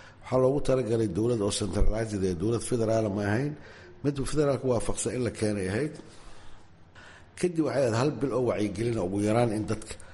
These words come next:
loo sharaxo waxa ay tahay. Marka dadka iyagoo loo sharaxin oo lagu dhawaaqay, haddana hore laga hirgeliyey, yaa waxay noqotay culayska ugu weyn ee dadku ay ka cabanayaan. Ee maaha macnaheeda cashuur ahaan keliya in la, in dadku ay ka soo horjeedaan.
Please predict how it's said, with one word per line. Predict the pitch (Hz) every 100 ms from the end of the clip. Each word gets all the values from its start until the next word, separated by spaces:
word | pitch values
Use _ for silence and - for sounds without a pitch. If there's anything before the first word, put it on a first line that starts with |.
| - -
loo | 95 123
sharaxo | 120 117 101 101
waxa | 98 95
ay | 85 87
tahay. | - 73 - - - - -
Marka | - 123
dadka | 160 170 175
iyagoo | 165 160
loo | 139 156
sharaxin | 156 131 110 135 135
oo | 85 120
lagu | 123 139
dhawaaqay, | 151 127 117 113 139
haddana | 107 101 131
hore | 123 156
laga | 160 131
hirgeliyey, | 135 123 120 135 160 - - - -
yaa | - 123
waxay | 123 123
noqotay | 117 110 107 78
culayska | 95 117 107 -
ugu | 101 110
weyn | 110 87 - - - -
ee | - 101
dadku | 95 123 - 104
ay | 92
ka | 92 107
cabanayaan. | 101 110 113 104 98
Ee | 90
maaha | 120 160 127
macnaheeda | 85 120 127 104
cashuur | 92 - 113
ahaan | 98 120 120
keliya | - 131 123
in | 113
la, | 113
in | 110 123
dadku | 107 131 -
ay | 101
ka | 117
soo | 113 120
horjeedaan. | 107 101 104 127